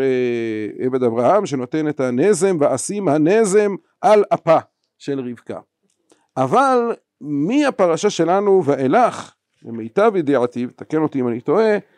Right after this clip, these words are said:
לא נמצא יותר את המילה נזם בהקשר, כמו בפרשה שלנו, בהקשר של, אה, אוזן, אלא כפי שגם אנחנו היום, פחות או יותר, אה, אני חושב, מקובל לייחד את הנזם למשהו ששמים באף,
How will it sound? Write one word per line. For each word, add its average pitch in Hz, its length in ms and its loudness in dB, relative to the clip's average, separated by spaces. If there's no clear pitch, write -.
לא 170 180 2
נמצא 226 260 -2
יותר 185 580 0
את 151 120 -8
המילה 143 360 0
נזם 165 600 2
בהקשר, 160 800 0
כמו 151 180 2
בפרשה 139 440 -4
שלנו, 147 540 -2
בהקשר 147 640 -2
של, 131 580 0
אה, 110 380 -2
אוזן, 139 520 2
אלא 220 240 4
כפי 190 160 -10
שגם 202 260 -4
אנחנו 247 320 0
היום, 202 440 -2
פחות 175 300 -4
או 170 60 -2
יותר, 170 380 -2
אה, 165 280 0
אני 151 100 -2
חושב, 147 300 -4
מקובל 156 540 2
לייחד 147 500 0
את 160 140 -4
הנזם 143 680 2
למשהו 147 300 -6
ששמים 135 440 -4
באף, 143 480 -2